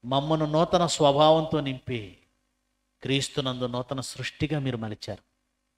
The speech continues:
నూతన సంవత్సరం కాదు నాయన, హితవత్సరం. ఈ నిజాలు తెలియని సమాజం మూర్ఖతలో నిండిపోయింది. ప్రపంచంతో కలిసి ఆ దుర్వ్యాపారంలో అన్ని జనుల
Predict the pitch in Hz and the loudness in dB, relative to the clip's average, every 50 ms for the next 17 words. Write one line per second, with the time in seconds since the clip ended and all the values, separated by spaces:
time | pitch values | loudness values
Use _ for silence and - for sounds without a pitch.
0 | _ _ _ _ _ _ _ _ _ _ _ _ - 92 101 110 117 123 123 - | _ _ _ _ _ _ _ _ _ _ _ _ -16 -10 -8 -4 -4 -2 0 0
1 | 123 120 113 101 - 123 120 127 127 127 - - 131 120 117 117 - - 110 104 | 0 0 -2 -4 -4 -2 -2 -2 -4 -6 -6 -8 -6 -6 -6 -8 -6 -6 -6 -6
2 | 107 104 101 98 95 95 87 - - 127 - - 151 143 135 - - - - 127 | -6 -10 -12 -14 -14 -16 -12 -8 -8 -4 -2 0 0 0 0 -4 -6 -10 -12 -10
3 | 113 92 92 90 _ _ _ _ _ _ _ _ _ _ _ _ _ _ _ _ | -10 -12 -14 -18 _ _ _ _ _ _ _ _ _ _ _ _ _ _ _ _
4 | _ _ 113 113 113 120 117 110 123 120 120 120 120 127 117 120 123 120 123 113 | _ _ -8 -6 -4 -2 0 2 4 4 4 2 0 -2 -2 -2 -2 -2 -4 -4
5 | 120 120 117 120 123 123 117 - 127 123 123 117 120 _ _ - 113 123 131 131 | -4 -4 -2 0 -2 -2 -2 -4 -6 -8 -8 -12 -14 _ _ -4 -2 -2 -2 -2
6 | - - - 147 - - 123 120 120 117 113 110 110 113 - 110 104 104 101 - | -4 -8 -10 -10 -8 -8 -8 -8 -8 -10 -10 -12 -12 -12 -12 -12 -12 -12 -14 -18
7 | 117 - _ _ _ _ _ _ _ _ _ _ _ _ _ _ _ _ _ _ | -20 -20 _ _ _ _ _ _ _ _ _ _ _ _ _ _ _ _ _ _
8 | _ _ - 135 139 - 165 170 165 - 170 160 143 - 143 131 - - 127 123 | _ _ -2 0 2 4 4 4 2 0 -2 -4 -2 -4 -4 -4 -2 -2 -2 -2
9 | 131 - - 139 107 113 120 - 123 120 131 147 147 165 165 165 165 165 156 147 | -2 -4 -6 -6 -4 -4 -4 -4 -4 -4 -2 2 4 6 6 6 6 6 4 4
10 | 139 139 135 131 123 120 120 131 135 131 139 135 139 143 143 143 135 123 113 104 | 4 2 0 0 -2 -2 -4 -6 -6 -4 -4 -4 -4 -4 -4 -2 -2 -2 -4 -4